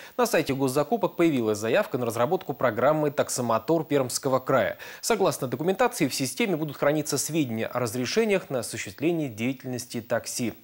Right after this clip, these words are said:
передаёт «Бизнес-класс». С её помощью региональные власти смогут выдавать, аннулировать разрешения, а контролирующие органы, например, Г Б Д Д, запрашивать необходимую информацию.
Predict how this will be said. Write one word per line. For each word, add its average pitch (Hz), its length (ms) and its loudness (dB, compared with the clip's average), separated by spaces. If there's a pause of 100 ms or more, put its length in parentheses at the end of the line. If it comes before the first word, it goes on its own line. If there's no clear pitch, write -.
передаёт 104 320 -8
«Бизнес-класс». 98 680 -10 (720)
С - 100 0
её 226 120 6
помощью 214 420 2
региональные 143 440 4
власти 143 300 2
смогут 135 340 -2
выдавать, 143 380 4
аннулировать 156 480 2
разрешения, 127 720 0
а 120 80 0
контролирующие 147 720 2
органы, 147 280 2
например, 131 360 -2
Г 120 120 -6
Б 113 120 -6
Д 117 100 0
Д, 185 160 2
запрашивать 143 640 0
необходимую 135 580 0
информацию. 127 680 0